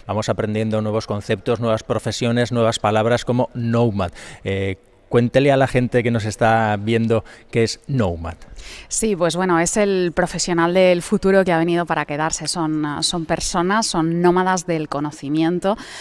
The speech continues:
Speaker 2: que son abiertas, son colaborativas, son extrovertidas, comparten la información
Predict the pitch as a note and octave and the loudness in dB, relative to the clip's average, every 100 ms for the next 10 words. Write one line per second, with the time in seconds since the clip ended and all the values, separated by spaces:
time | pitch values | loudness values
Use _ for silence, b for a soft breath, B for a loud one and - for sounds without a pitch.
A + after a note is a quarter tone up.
0 | B B F3 E3 F3 F#3 - D#3 C3+ D3+ | B B -2 0 2 0 -2 -2 -2 2
1 | E3 E3+ F3+ D#3+ F3+ E3+ F3+ D#3+ D3+ D3 | 2 2 0 0 0 -2 0 0 0 -2
2 | C3+ E3+ D#3 D3+ D3+ - D3 D3 C#3+ E3+ | -2 -2 0 0 0 -2 -2 -4 -4 -6
3 | - - E3 D3 C#3 E3 D3+ D3 D3+ - | -6 -2 0 0 -2 0 2 2 0 -2
4 | E3 D#3 E3 - D#3 C#3+ C#3+ D#3+ D3 C3+ | -4 -4 -4 -4 -6 -6 -6 -8 -8 -6
5 | E3 D3+ | -4 -4